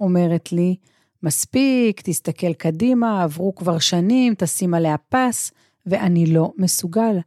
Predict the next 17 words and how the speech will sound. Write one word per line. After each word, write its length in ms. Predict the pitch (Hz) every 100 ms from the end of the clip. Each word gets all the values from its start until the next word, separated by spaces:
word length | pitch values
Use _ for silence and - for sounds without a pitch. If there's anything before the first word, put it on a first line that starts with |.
| _ _ _ -
אחרי 400 | 185 196 214 233
כל 320 | - 240 240 220
מה 360 | 208 208 220
שקרה, 600 | 196 208 - 180 170 208 254 - _ _
אני 200 | 202 180
לא 120 | 165 208
יכול 320 | 208 208 190
לסלוח. 600 | 175 - 170 147 - _ _ _ _ _ _ _ -
עכשיו 440 | 165 - 202 208
אני 200 | 233 202
אתנהג 380 | 170 170 180 214 208
כאילו 500 | 202 214 226 233 - _ -
שום 240 | 277 262
דבר 320 | 214 220 220
לא 140 | 208 202 202
באמת 400 | 202 175 202 -
קרה? 380 | - 160 208